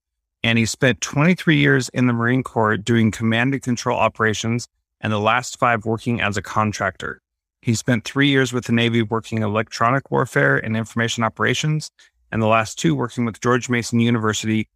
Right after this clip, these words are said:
Rapid Prototyping Research Center as a senior research faculty focused on airborne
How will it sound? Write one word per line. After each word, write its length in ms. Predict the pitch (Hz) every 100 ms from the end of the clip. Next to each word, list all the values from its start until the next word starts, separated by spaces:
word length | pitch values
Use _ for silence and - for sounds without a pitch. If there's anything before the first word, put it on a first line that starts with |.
| _ _ -
Rapid 400 | 110 113 120 120
Prototyping 600 | - 120 117 123 113 110 101
Research 440 | 131 - 113 101
Center 240 | - 107 104
as 220 | 101 101
a 80 | 98
senior 320 | - 120 110
research 420 | 107 101 107 98
faculty 560 | - 98 - - 98 - _ _ _
focused 440 | - 127 117 -
on 180 | 110 101 -
airborne 580 | 110 113 110 107 101